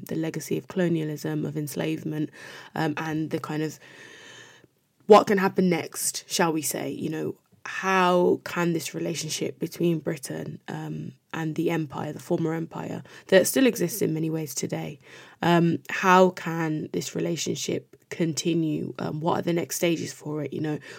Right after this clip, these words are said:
what will reparations look like? Will that be possible? Um, so there's all these conversations going on, and I wanted to start the episode, um, with Alum Dombe Asamba speaking at Oxford Union, um, just speaking about, um, what slavery was like. And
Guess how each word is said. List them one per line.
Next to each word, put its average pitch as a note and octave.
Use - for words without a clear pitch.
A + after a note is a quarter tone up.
what F#3+
will F3+
reparations D#3+
look D#3+
like? -
Will F#3
that D#3+
be -
possible? D#3
Um, F3+
so G3
there's G3
all G#3+
these A3
conversations F3+
going E3
on, D#3
and D#3
I E3
wanted F3
to F3
start -
the -
episode, D#3
um, D#3
with D#3
Alum D#3
Dombe D3+
Asamba D3+
speaking D3+
at D3+
Oxford -
Union, D3+
um, D3+
just G#3
speaking G#3
about, D3+
um, D3+
what F3
slavery E3
was D#3
like. D3+
And D#3